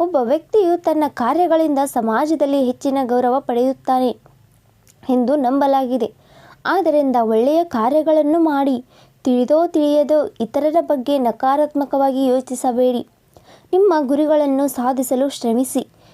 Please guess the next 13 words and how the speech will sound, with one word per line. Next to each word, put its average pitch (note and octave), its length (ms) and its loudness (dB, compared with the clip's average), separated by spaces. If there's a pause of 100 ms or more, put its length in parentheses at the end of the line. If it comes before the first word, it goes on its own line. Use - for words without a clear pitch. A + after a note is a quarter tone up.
(140)
ಇದರೊಂದಿಗೆ D4+ 680 0
ನೀವು C#4 260 0
ಖಂಡಿತವಾಗಿಯೂ C#4+ 960 0
ನಿಮ್ಮ C#4 280 0
ಶ್ರಮದ C4 500 -2
ಫಲವನ್ನು C4+ 760 0
ಪಡೆಯುತ್ತೀರಿ B3+ 760 0 (640)
ಮತ್ತು D#4+ 260 0
ಪ್ರತಿ C#4+ 380 -2
ಕಾರ್ಯದಲ್ಲಿ C#4 800 0 (760)
ಯಶಸ್ಸನ್ನು C4 540 -2
ಸಾಧಿಸಿ. B3+ 680 -2 (760)
ಗಮನಿಸಿ, E4 640 0